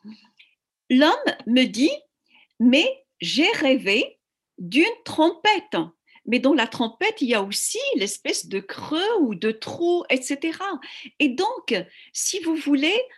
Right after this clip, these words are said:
on ne peut pas empêcher un homme d'avoir cette bisexualité psychique, ni la femme d'avoir une bisexualité psychique.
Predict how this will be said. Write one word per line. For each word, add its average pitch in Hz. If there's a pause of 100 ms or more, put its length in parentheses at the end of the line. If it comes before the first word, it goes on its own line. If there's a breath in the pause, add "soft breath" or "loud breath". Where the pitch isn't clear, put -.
(200 soft breath)
on 311
ne 285
peut 392 (140)
pas 214
empêcher 285
un 302
homme 202
d'avoir 226
cette 160
bisexualité 226
psychique, - (260 loud breath)
ni 302 (120)
la 302
femme - (120)
d'avoir 208
une 208
bisexualité 160
psychique. -